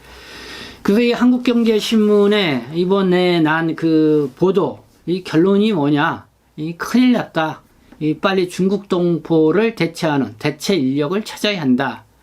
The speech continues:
어, 뭐 이런 결론이 아닌가 생각이 듭니다. 그래서 이런 사회적 분위기를 띄우기 위해서 쓴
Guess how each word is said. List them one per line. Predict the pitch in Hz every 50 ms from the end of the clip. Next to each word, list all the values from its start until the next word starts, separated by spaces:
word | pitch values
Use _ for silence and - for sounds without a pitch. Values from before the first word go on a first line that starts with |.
| _ _ _ _ _ _ _ _
어, | - 165
뭐 | 165 165 170 165
이런 | 156 160 160 196 196 196 185 180
결론이 | - - 151 160 170 175 170 165 160 175 208 190
아닌가 | 151 135 139 143 151 139
생각이 | 131 156 160 160 151 147 151
듭니다. | 127 117 110 110 104 98 98 - - _ _ _ - _ _ _ _ _ _ _ - - - - - - - - - - - - - -
그래서 | - 170 175 180
이런 | 190 180 180 190 180
사회적 | - - 220 233 226 226 208 -
분위기를 | - 175 185 190 175 185 185 180 175 -
띄우기 | 233 233 226 208 180 190 170
위해서 | 160 151 156 151 - 170 165
쓴 | 151 - - 190 185 151 123 104